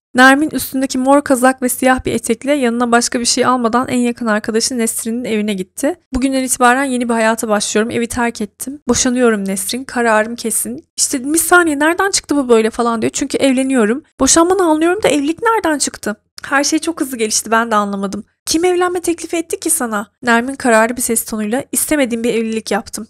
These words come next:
Çocuklarım oldu. Düzelir sandım. Değişen bir şey olmadı. Kaderime razı olmuştum Nesrin.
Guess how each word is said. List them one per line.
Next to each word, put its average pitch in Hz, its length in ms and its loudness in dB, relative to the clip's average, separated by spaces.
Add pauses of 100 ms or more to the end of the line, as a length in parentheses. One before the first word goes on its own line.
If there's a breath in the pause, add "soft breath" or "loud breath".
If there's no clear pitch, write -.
Çocuklarım 226 540 -2
oldu. 196 360 -2
Düzelir 226 300 0
sandım. 208 440 -6
Değişen 247 360 -2
bir 226 60 -6
şey - 160 0
olmadı. 208 340 -4 (280)
Kaderime 302 400 0
razı 240 300 4
olmuştum 220 420 -6
Nesrin. 202 360 -4